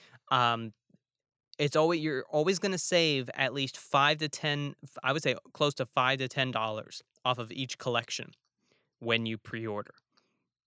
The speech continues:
Um, you're gonna save money. You might not think, excuse me, uh, you might not think it at first, but you will save money over time.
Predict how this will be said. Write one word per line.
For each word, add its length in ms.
Um, 220
you're 180
gonna 320
save 420
money. 340
You 120
might 300
not 220
think, 300
excuse 280
me, 120
uh, 440
you 80
might 220
not 200
think 200
it 80
at 180
first, 420
but 120
you 140
will 300
save 400
money 320
over 380
time. 460